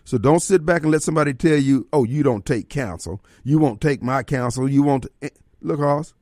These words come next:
no, I'm not taking your counsel. No. We have all this evidence that you don't know what the hell you're doing. You voted for Joe Biden. You voted for the Democrats. You voted for the pandemic.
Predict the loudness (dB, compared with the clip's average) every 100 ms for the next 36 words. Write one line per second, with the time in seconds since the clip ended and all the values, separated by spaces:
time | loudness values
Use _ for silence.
0 | _ -6 -4 -4 -6 -8 -8 -6 -6 -6
1 | -4 -4 -6 -8 _ _ _ _ _ _
2 | _ _ _ -6 -4 -6 _ _ _ _
3 | _ _ _ _ _ _ _ _ _ _
4 | -6 4 8 10 10 10 8 6 6 4
5 | 4 0 -2 -2 0 0 4 6 6 4
6 | -2 -2 -2 -4 -6 -2 6 6 6 2
7 | 4 4 8 8 6 4 -4 -14 _ _
8 | -2 4 6 6 6 2 2 2 2 2
9 | 0 0 -4 -18 -4 0 6 8 8 6
10 | 2 2 4 4 4 4 4 4 0